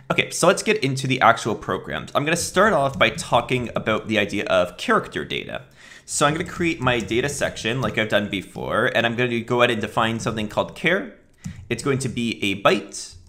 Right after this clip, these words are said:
and it's going to have the value A in single quotes like this. So this is a single character. And it's interesting to work with characters in assembly languages because they work in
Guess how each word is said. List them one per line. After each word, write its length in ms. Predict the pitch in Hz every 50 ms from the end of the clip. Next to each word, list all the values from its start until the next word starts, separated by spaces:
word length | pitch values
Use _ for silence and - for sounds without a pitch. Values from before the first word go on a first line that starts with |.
| - -
and 180 | 113 113 110
it's 200 | 110 110 107 -
going 180 | - 120 113 107
to 100 | - 113
have 440 | 113 - 127 107 101 101 98 95 98
the 100 | 110 101
value 320 | 87 104 95 98 95 87 - - -
A 340 | 107 101 82 78 - - -
in 140 | - 101 87
single 260 | - - 120 104 92
quotes 320 | 90 - - 92 - - -
like 200 | 85 - - -
this. 400 | - - - - - - - - _ _ _ _ _ _ _ _ _ _ _ _ _ _ _ _ _ -
So 160 | - 180 180
this 160 | 185 175 202
is 140 | - - -
a 80 | 147
single 580 | 131 135 - - - 151 147 135 139 131 127 135
character. 760 | - - - - 113 107 104 - - - - - 52 - - - - - - - - - - -
And 80 | 160
it's 120 | 175 170 -
interesting 400 | 208 220 - 302 - 254 226 -
to 80 | 190
work 160 | 156 165 160
with 160 | 165 147 - -
characters 580 | - 143 120 127 127 131 135 120 113 104 -
in 260 | - - 107 113 107 -
assembly 340 | - - - 185 180 165 131
languages 540 | - 95 101 95 90 95 90 92 87 85 -
because 340 | - 117 - 135 120 110 - - - - -
they 100 | 151 143
work 380 | 131 135 185 214 214 - - 127
in 300 | 139 135 131 127 135